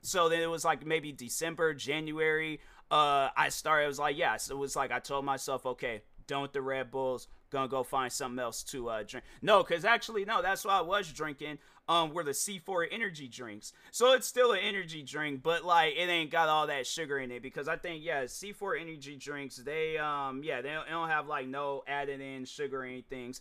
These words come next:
So I was like, "Okay, cool." You know, I found, like, a substitution for the energy drinks. Then it was with the sodas. The sodas was a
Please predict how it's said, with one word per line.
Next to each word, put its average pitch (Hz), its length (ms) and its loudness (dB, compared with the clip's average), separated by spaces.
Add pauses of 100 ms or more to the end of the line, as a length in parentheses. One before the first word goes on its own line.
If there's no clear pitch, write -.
(260)
So 220 220 0
I 226 200 10
was 220 200 0
like, 202 200 2
"Okay, 208 360 -2
cool." 208 300 -2
You 127 120 -4
know, 139 120 0
I 147 100 4
found, 151 260 0
like, 151 180 -2
a 139 60 -2
substitution 147 720 -8
for 147 140 -8
the 135 140 -4
energy 135 340 -8
drinks. 143 360 -6 (480)
Then 165 180 2
it 160 120 4
was 147 180 -2
with 156 160 -2
the 147 100 0
sodas. 123 540 2
The 117 80 -8
sodas 175 500 4
was 143 140 -8
a 147 40 -4